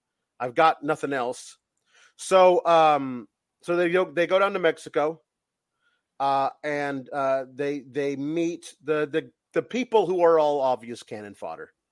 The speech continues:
"Hey, this guy, uh, this guy over here. Don't bother to learn their names. They're gonna be dead in twenty minutes." And they meet,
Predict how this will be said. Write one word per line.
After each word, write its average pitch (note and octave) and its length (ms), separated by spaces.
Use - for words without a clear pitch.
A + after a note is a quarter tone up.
"Hey, A#3+ 300
this A#3+ 180
guy, D#3+ 440
uh, A3+ 160
this A3+ 220
guy A3+ 140
over G3+ 200
here. G3 380
Don't B3+ 240
bother C#4 220
to A#3+ 100
learn C4 220
their B3 160
names. A#3 340
They're G#3 120
gonna G#3 140
be F#3+ 120
dead G3 340
in F#3 80
twenty F3 300
minutes." E3 480
And A#3+ 500
they G#3 220
meet, A3 480